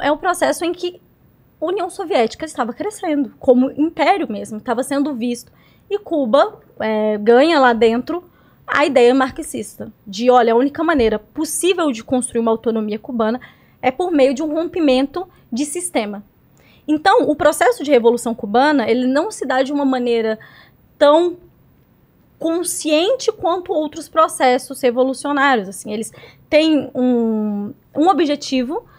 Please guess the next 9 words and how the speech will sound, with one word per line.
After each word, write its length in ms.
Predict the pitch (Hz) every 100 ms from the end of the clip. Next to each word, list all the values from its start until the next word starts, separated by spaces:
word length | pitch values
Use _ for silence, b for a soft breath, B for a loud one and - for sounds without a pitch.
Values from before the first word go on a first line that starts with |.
| b b
só 160 | 320
que 100 | 320
esse 160 | - -
caminho 400 | - 339 302 330
ele 140 | 330
foi 160 | 339 339
muito 380 | 302 294 349 403
mais, 500 | 320 262 302 - - b b b _
é, 800 | 240 233 233 226 226 220 208